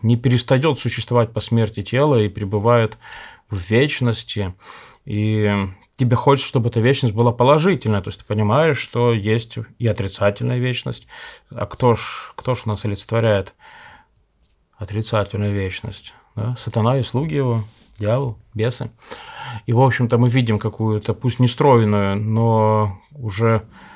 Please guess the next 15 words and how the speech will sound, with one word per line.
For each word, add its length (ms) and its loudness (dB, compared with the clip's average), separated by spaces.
как 140 -10
бы 720 -16
вполне 420 2
себе 380 -6
понятную 800 4
систему 960 0
духовных 500 -2
ценностей, 680 -2
но 440 -4
при 120 -4
этом 280 2
отсутствие 420 -4
веры 160 0
в 80 -2
Бога. 360 -4